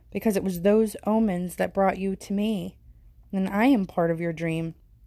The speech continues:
a part of your personal legend, as you call it. That's why I want you to continue towards your goal.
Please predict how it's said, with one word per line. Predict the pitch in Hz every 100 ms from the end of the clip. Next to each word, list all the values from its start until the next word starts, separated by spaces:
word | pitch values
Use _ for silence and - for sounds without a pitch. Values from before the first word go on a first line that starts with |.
| -
a | -
part | - 190
of | 202
your | 202
personal | - 214 214 196 165
legend, | 156 175 175 156 147 160 -
as | 170 160
you | 156
call | - 156 151
it. | 165 - - - - - _ _ - - - -
That's | - 214 -
why | 233
I | 226
want | 220 214 214
you |
to | 196
continue | - 202 - 214 196
towards | - 190 196
your | 180
goal. | 165 175 196 185 175